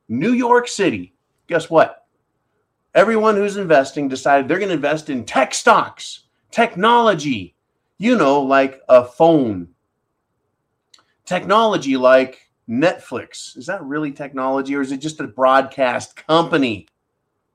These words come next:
that you can connect to via the internet? That's all it is.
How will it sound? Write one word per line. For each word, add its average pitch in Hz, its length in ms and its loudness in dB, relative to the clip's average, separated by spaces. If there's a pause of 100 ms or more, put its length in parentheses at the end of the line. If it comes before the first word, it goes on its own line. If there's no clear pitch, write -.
(440)
that 127 140 -8
you 131 100 -2
can 131 160 -10
connect 143 420 -4
to 135 380 0
via 139 260 -2
the 135 160 -4
internet? 143 520 -6
That's 156 200 -2
all 147 220 0
it 117 80 -6
is. 120 360 -8